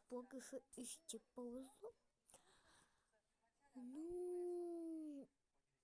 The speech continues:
добре, як хочете, я зараз позову маму.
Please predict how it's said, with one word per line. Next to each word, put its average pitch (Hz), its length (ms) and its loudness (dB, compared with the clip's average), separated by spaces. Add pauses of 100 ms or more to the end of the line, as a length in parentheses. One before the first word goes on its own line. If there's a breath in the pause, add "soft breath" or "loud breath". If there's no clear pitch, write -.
(1400)
добре, 240 460 -2 (100)
як 302 200 4 (140)
хочете, 254 460 0
я 254 200 -2
зараз 262 280 -6 (120)
позову 247 440 -10
маму. 202 680 -6